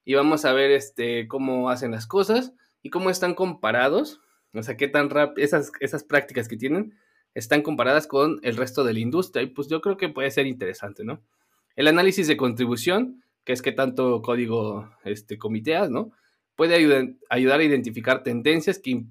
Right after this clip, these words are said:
que inhiben la optimización de la capacidad de ese equipo. Puntuación de capacidad de talento es un resumen del conocimiento individual o habilidades de una organización específica, ¿no? Este es qué tan bueno es el talento que tiene, ¿no? Cuando lo estás evaluando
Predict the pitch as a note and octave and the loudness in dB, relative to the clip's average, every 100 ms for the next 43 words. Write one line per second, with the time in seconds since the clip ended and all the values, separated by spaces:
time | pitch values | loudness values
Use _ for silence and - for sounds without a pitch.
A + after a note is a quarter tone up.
0 | - B2 C3 D#3 E3+ D3+ A2 A2+ A#2+ G#2 | -8 -2 2 2 2 2 0 -4 -6 -4
1 | D#3+ F#3 F3+ B2+ A#2+ G#2+ - C3 B2+ A2+ | -2 0 0 0 -2 -6 -4 0 0 -2
2 | A2+ B2+ A2 G#2 _ _ _ _ _ _ | -6 -8 -6 -8 _ _ _ _ _ _
3 | _ D3 D3+ D#3 D3 F3+ F3+ F3+ D3+ C3+ | _ 2 4 6 4 4 2 2 0 0
4 | A#2+ C#3+ C#3+ A#2 C3 D3+ E3+ B3 - _ | 2 2 4 2 2 2 0 -2 -4 _
5 | _ - C#3 F#3+ D#3 C#3 F#3 F#3+ D3 C3 | _ -4 2 2 2 0 2 2 2 2
6 | B2 A2+ C3+ C#3 D3+ D#3 E3 - B2 A#2+ | 0 0 0 0 0 0 -2 0 -2 0
7 | A#2+ B2+ D3+ D#3+ B2+ A#2+ B2 C#3 D#3+ F3+ | 0 2 4 2 0 0 0 2 0 -4
8 | - B2+ D3 C3+ A#2 A2 C3+ C#3+ A#2+ A2 | -6 -2 0 0 -4 -4 -4 -4 -4 -8
9 | A2 G#2+ G#2 F2+ A2 C3 - A#2+ A2+ _ | -6 -10 -10 -10 -10 -10 -6 -6 -8 _
10 | _ _ _ _ - D#3+ E3+ D#3+ D#3 D3+ | _ _ _ _ -4 0 2 4 4 4
11 | D#3+ D3+ D3 B2 A#2 B2+ C3 C3+ A#2 A2+ | 4 4 2 2 -2 -2 -2 -4 -6 -4
12 | A#2+ G2 D#2+ C3 C3 A#2+ A#2+ A#2 C#3 C3+ | -4 -4 -6 -4 -4 0 -2 2 2 4
13 | C3+ A#2+ B2+ C3+ C#3+ F3 B3+ | 2 4 2 2 0 -2 -4